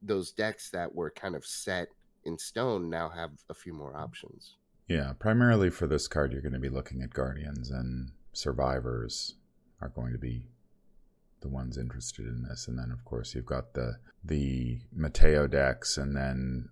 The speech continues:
Speaker 2: I believe the new Mystic Investigator also deals with the Bless and Curse mechanic, so he may be, uh, interested in this card as well.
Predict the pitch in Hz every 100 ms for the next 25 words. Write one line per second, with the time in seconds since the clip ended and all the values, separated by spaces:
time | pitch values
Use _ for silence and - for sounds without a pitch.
0 | - 71 71 71 76 73 65 69 67 67
1 | 65 71 71 - - - 64 62 62 -
2 | 62 64 64 64 60 58 58 - _ 69
3 | 69 - 67 58 69 64 62 - 64 60
4 | 64 62 - 60 - 58 58 55 53 -
5 | 52 50 - - 60 57 - 65 62 58
6 | 57 58 58 113 - 53 - _ - 69
7 | 65 - - - - 57 53 - - 58
8 | 57 - 60 62 65